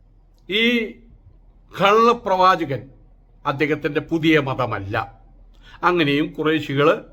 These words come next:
പറഞ്ഞു പരത്താൻ ശ്രമിച്ചു. ഈ ആരോപണത്തിന് ഖുറൈശികൾ നല്ല പ്രചാരണം നൽകിയപ്പോൾ വിശുദ്ധ ഖുർആൻ ഇങ്ങനെ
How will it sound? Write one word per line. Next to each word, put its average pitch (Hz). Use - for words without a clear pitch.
പറഞ്ഞു 151
പരത്താൻ 127
ശ്രമിച്ചു. 101
ഈ -
ആരോപണത്തിന് 220
ഖുറൈശികൾ 208
നല്ല 190
പ്രചാരണം 170
നൽകിയപ്പോൾ 139
വിശുദ്ധ 233
ഖുർആൻ 175
ഇങ്ങനെ 160